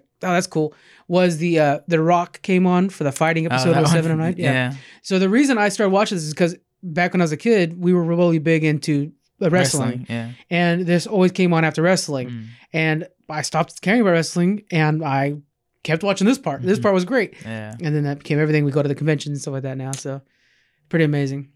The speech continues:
Speaker 2: Yeah.
Speaker 1: Any final thoughts on Voyager before we head out?
Speaker 2: Twenty-five years is a, a long time. Hopefully they can, uh, reboot it pretty soon.
Speaker 1: Well, we're getting seven oh nine and Picard.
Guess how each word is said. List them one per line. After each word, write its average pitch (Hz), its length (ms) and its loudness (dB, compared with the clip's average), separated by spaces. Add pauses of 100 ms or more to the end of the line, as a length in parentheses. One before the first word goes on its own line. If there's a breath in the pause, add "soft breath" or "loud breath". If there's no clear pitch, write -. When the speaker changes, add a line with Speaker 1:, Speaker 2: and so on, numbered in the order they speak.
Speaker 2:
Yeah. 120 200 -12 (280)
Speaker 1:
Any 190 160 2
final 180 220 0
thoughts 185 240 -2
on 165 80 -2
Voyager 175 220 0
before 175 180 -2
we 165 80 2
head 175 120 2
out? 180 160 -6 (880 loud breath)
Speaker 2:
Twenty-five 135 440 -2
years 151 340 -2
is 120 160 -12
a, 120 240 -10 (100)
a 123 60 -8
long 123 220 -6
time. 139 280 -6
Hopefully 123 300 -10
they 123 180 -10
can, 123 380 -8
uh, 120 340 -6
reboot 123 340 -10
it 160 100 -16 (420 soft breath)
pretty 135 140 -16
soon. 170 80 0
Speaker 1:
Well, 180 60 2
we're 190 80 2
getting 180 180 0
seven 208 180 -2
oh 202 60 2
nine 175 240 2
and 156 100 -2
Picard. 120 360 -10